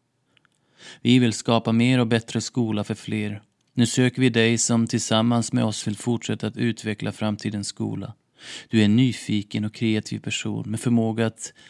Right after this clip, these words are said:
omsätta drömmar till verklighet. Du finner trygghet i förändring och du vill göra skillnad. För skillnad, det gör vi hela tiden.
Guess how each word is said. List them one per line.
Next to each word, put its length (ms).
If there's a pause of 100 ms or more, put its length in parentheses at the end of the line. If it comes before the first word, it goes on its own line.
omsätta 640
drömmar 500
till 140
verklighet. 720 (560)
Du 100
finner 220
trygghet 720
i 40
förändring 880
och 340
du 80
vill 160
göra 200
skillnad. 640 (340)
För 120
skillnad, 580 (420)
det 140
gör 180
vi 100
hela 260
tiden. 460